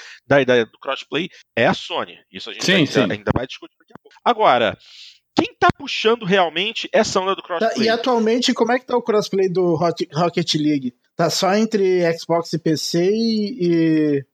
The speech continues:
Speaker 1: E eu acho que no Switch.
Speaker 3: e o,
Speaker 1: No
Speaker 3: e o
Speaker 1: Switch.
Speaker 3: P S quatro com P C, né?
Speaker 1: É,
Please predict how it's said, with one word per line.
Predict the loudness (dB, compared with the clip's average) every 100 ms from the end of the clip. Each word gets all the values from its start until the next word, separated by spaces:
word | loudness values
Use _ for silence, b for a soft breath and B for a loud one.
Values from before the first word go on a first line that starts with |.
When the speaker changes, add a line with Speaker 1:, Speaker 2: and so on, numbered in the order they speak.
| _ -4
Speaker 1:
E |
eu | -2 0
acho | 0 -2
que | -8
no | -12
Switch. | -12 -10 -10 -6 -2
Speaker 3:
e | 0
o, | 2
Speaker 1:
No | 0
Speaker 3:
e | 0
o | 0
Speaker 1:
Switch. | 2
Speaker 3:
P | 0
S | 0 0
quatro | 0 0 0 -2
com | -2 -2
P | 0
C, | -2 0 0
né? | 0 -6 -10 _ _
Speaker 1:
É, | -2 0